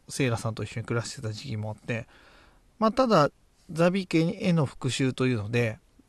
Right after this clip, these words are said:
ジオンに戻っていくんですね。セイラさんを置い-、地球に置いて。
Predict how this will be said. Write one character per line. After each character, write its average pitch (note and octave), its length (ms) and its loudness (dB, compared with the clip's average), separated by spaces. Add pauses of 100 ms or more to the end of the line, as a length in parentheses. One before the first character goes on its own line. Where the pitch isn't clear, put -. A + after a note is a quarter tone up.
ジ C#3+ 260 2
オ A2+ 100 2
ン A2+ 60 -2
に C3 280 -2 (460)
戻 C3 320 2
っ - 40 -12 (460)
て A2+ 80 -4
い G#2+ 120 -8
く - 120 -8
ん G#2+ 200 -6 (120)
で A2+ 200 -10
す - 220 -12
ね。 B2 180 -8 (1200)
セ - 180 -4
イ B2 40 -2
ラ A2+ 120 -4
さ - 100 -8
ん A#2 80 -6
を A2+ 200 -6
置 A2+ 100 -2
い-、 A#2 60 -12 (520)
地 - 120 -12
球 A2+ 200 -4
に A2 100 -6
置 G#2+ 120 -8
い G#2+ 40 -14
て。 - 200 -12